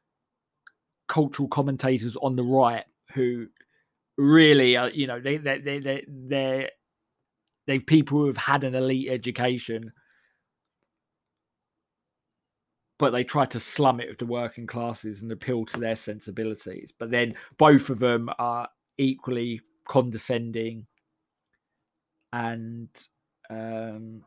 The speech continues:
condescending and, uh, re-, reductionist because, uh, uh, th-, th-, these people are usually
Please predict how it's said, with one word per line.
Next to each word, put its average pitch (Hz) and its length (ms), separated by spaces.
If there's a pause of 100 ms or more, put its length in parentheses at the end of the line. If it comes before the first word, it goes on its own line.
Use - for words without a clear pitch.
(1700)
condescending 127 960
and, 113 500
uh, 98 180
re-, 120 540
reductionist 123 840 (1600)
because, 120 460
uh, 127 40
uh, 110 600 (300)
th-, 104 220
th-, 113 160
these 120 260 (420)
people 113 420
are 113 40
usually 117 640